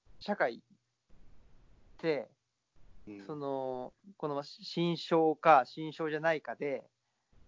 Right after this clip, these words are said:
Speaker 2: うん。
Speaker 1: あの、区別できなくなってんなっていうことを思ったんですよね。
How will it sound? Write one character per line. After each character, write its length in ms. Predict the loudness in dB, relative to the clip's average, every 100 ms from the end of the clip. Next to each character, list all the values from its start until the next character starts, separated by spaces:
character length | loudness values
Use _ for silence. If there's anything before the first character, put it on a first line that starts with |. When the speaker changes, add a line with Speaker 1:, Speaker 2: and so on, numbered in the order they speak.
| -20 -18
Speaker 2:
う 20 | -16
ん。 160 | -16 -14
Speaker 1:
あ 60 | -12
の、 320 | -10 -10 -14 _ -16 0
区 120 | 4
別 160 | 4
で 100 | 2
き 60 | 4
な 120 | 4
く 60 | 6
な 120 | 0
っ 60 | 0
て 140 | -4
ん 80 | 0
な 100 | 0
っ 60 |
て 160 | 0 -8
い 100 | -10
う 100 | -10 -16 -20 _ _ -20 -20 -18 -18 -18 -18 -20 -20 -20 -20 -18 -16 -14 -12 -14 -16 -20 -20 -20 _ _ _
こ 140 | -4
と 100 | 0
を 60 | -2
思 160 | -2 -6
っ 20 |
た 180 | -6 -12
ん 60 |
で 60 | -12
す 80 | -6
よ 60 |
ね。 160 | -4